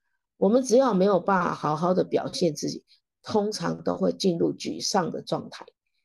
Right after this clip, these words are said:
一旦进入沮丧的状态，那我们就要去观察了，这个人的抗压能力好不好，他的情绪管理能力好不好，还有他的那个自我疗愈，就是自我激励的能力好不好，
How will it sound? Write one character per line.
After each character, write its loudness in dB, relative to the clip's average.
一 2
旦 4
进 4
入 0
沮 -4
丧 2
的 -2
状 -2
态， -10
那 2
我 0
们 -6
就 2
要 2
去 -8
观 -4
察 -14
了， -16
这 4
个 4
人 0
的 -2
抗 -2
压 2
能 -4
力 -2
好 -12
不 -8
好， -20
他 -2
的 2
情 -2
绪 -2
管 -2
理 -4
能 -6
力 -4
好 -20
不 -8
好， -12
还 0
有 4
他 -4
的 2
那 2
个 2
自 2
我 0
疗 0
愈， 2
就 0
是 0
自 2
我 2
激 -2
励 6
的 2
能 -6
力 0
好 -14
不 -6
好， -10